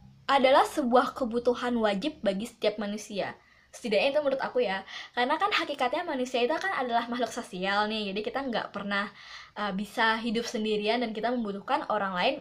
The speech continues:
untuk hidup bersama-sama dengan kita. Jadi seindividualisnya manusia, dia tetaplah makhluk sosial dan membutuhkan orang lain untuk saling,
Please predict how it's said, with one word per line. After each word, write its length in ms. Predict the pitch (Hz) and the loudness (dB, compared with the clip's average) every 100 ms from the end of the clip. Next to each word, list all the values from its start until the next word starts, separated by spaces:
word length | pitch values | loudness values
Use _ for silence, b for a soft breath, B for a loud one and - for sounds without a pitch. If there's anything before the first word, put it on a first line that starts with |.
| - | -8
untuk 480 | 202 202 294 294 | -10 2 2 2
hidup 240 | - 240 262 | -4 0 0
bersama-sama 560 | 185 196 185 190 190 | 0 -4 -6 -4 -4
dengan 320 | 247 190 180 - | -2 -4 -8 -10
kita. 400 | 185 180 160 - B B B B B | -8 -4 -4 -6 B B B B B
Jadi 320 | - 180 311 | -10 -4 -2
seindividualisnya 1000 | 320 269 226 226 226 226 214 208 208 208 202 | -2 -2 -4 -6 -6 -4 0 0 0 -4 -6
manusia, 640 | 202 226 349 277 202 247 | -6 -6 -2 2 2 2
dia 160 | 220 262 | 2 2
tetaplah 320 | 302 - 226 | 2 -2 -6
makhluk 320 | 226 208 208 | -4 -6 -6
sosial 640 | 214 - 185 180 269 311 285 | -12 -10 -4 4 6 6 4
dan 160 | 214 202 | 2 0
membutuhkan 480 | 208 196 233 220 - | -2 -6 -8 -10 -6
orang 240 | 202 196 | -4 -2
lain 220 | 180 208 - | -2 -2 -2
untuk 240 | 233 240 - | -6 -8 -6
saling, 400 | 208 214 339 | -4 0 0